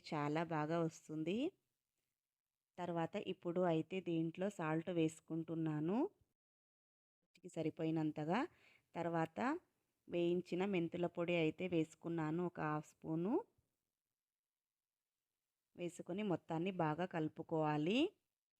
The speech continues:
మనకు అయితే ఈ టమాటాలు మగ్గడానికి టైమ్ అయితే ఎక్కువగా ఏం పట్టదు, తొందరగా మగ్గిపోతాయి. ఇలా మగ్గిన తర్వాత స్టవ్ ఆఫ్ చేసుకొని దీన్ని పూర్తిగా చల్లారనివ్వాలి. తర్వాత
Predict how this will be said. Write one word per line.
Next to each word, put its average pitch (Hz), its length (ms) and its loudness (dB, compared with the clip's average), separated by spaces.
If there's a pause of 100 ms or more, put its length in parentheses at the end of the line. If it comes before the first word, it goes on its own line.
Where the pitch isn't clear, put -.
(340)
మనకు 175 400 -2
అయితే 170 340 2
ఈ 185 160 0
టమాటాలు 170 640 0
మగ్గడానికి 165 880 0 (440)
టైమ్ 170 240 2
అయితే 175 300 2
ఎక్కువగా 170 500 0
ఏం 170 200 2
పట్టదు, 160 520 -4 (420)
తొందరగా 165 460 0
మగ్గిపోతాయి. 160 920 -2 (880)
ఇలా 165 200 -6
మగ్గిన 165 400 -2
తర్వాత 165 460 -2
స్టవ్ 165 340 -2
ఆఫ్ 165 180 0
చేసుకొని 170 480 -6
దీన్ని 180 320 0
పూర్తిగా 165 520 -2
చల్లారనివ్వాలి. 156 1120 2 (800)
తర్వాత 165 340 -2